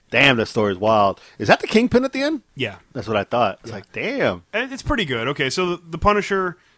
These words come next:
Speaker 2: uh, he's infiltrated that compound. He's trying to kill everybody. Uh, the one guy has a plan to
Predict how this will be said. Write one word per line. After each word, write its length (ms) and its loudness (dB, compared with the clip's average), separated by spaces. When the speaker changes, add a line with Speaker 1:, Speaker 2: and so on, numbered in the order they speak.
Speaker 2:
uh, 260 0
he's 140 -6
infiltrated 460 -4
that 120 -6
compound. 600 -2
He's 100 -8
trying 260 -4
to 60 -10
kill 220 -4
everybody. 580 -4
Uh, 280 -8
the 120 -8
one 260 0
guy 180 -2
has 140 -8
a 40 -14
plan 420 -6
to 520 -8